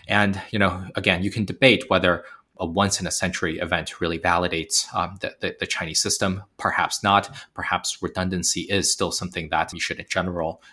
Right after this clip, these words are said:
try to reduce. But I think there, there, there ought to be some sort of a middle ground between the U S hyper-focus on efficiency as well as the, um, Chinese focus on resilience that should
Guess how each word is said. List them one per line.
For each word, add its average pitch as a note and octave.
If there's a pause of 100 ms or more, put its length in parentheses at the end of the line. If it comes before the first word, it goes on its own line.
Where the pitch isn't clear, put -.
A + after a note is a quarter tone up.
try -
to D#2
reduce. F#2 (260)
But F#2
I -
think F2+
there, F#2+
there, F#2+
there F#2+
ought G2
to -
be -
some G2
sort G2
of E2+
a E2
middle E2+
ground D2+ (140)
between D#2 (140)
the E2+ (100)
U F2
S -
hyper-focus -
on E2
efficiency E2 (240)
as -
well D#2+
as -
the, D2+ (160)
um, F2
Chinese F2
focus -
on D#2
resilience D#2+ (260)
that E2+
should F2